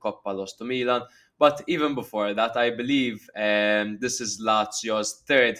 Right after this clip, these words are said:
three nil victory in four matches against the likes of Bologna, um, Salernitana, and I have Atalanta listed here, but that's wrong. They came nil nil to Atalanta.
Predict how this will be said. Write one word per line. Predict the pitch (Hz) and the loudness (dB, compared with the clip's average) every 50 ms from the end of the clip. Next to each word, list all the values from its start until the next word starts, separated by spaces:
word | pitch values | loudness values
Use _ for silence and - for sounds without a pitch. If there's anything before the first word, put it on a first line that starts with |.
| - | -8
three | - 123 123 113 | -6 -6 -4 -4
nil | 110 110 107 104 | -4 -6 -6 -6
victory | 110 113 107 - - 110 107 107 | -8 -10 -10 -8 -8 -6 -6 -4
in | 107 107 | -6 -8
four | 107 - 110 110 107 104 | -10 -8 -4 -4 -4 -2
matches | 110 127 139 135 - - 139 143 139 131 - - _ _ _ - - | -2 -4 -4 -4 -4 -4 -4 -2 -2 -4 -6 -10 _ _ _ -14 -10
against | 113 107 110 107 104 107 | -6 -4 -4 -4 -4 -2
the | 113 | -2
likes | 107 107 107 - - | 0 -2 -2 -2 -8
of | 101 95 98 | -12 -12 _
Bologna, | - 107 110 123 127 127 127 127 123 | -6 -4 -2 0 0 -2 -2 -2 -2
um, | 127 127 131 131 - - _ _ _ _ _ _ - 104 104 104 104 101 101 101 101 101 101 101 101 101 _ _ _ _ _ | 0 0 0 -2 -6 -16 _ _ _ _ _ _ -4 0 2 2 4 4 4 2 2 0 -4 -6 -8 -10 _ _ _ _ _
Salernitana, | - - - - 123 123 120 113 113 117 127 123 - 117 107 101 101 101 101 101 101 101 98 98 - 101 | -10 -6 -2 0 2 2 2 2 0 -2 -4 -4 0 2 2 2 2 0 0 0 0 0 0 0 -2 -6
and | 101 101 101 | -6 -6 -6
I | 107 107 | -6 -6
have | 113 113 113 | -6 -6 -8
Atalanta | 117 117 113 113 117 113 107 95 101 | -8 -8 -6 -6 -6 -6 -6 -8 -10
listed | 98 101 98 - - 98 - | -10 -10 -10 -10 -12 -12 -10
here, | 98 95 95 | -8 -8 -8
but | 95 98 | -8 -8
that's | 101 101 - - - 92 | -10 -10 -10 -12 -12 -8
wrong. | 95 95 95 95 92 | -6 -6 -6 -6 -10
They | 90 92 | -14 -14
came | - - 95 92 95 | -12 -12 -12 -12 -10
nil | 95 92 90 | -12 -12 -10
nil | 95 101 101 98 | -8 -8 -8 -8
to | - 98 92 | -8 -10 -12
Atalanta. | 90 - - 98 101 104 101 101 127 | -12 -10 -10 -8 -6 -6 -6 -8 -6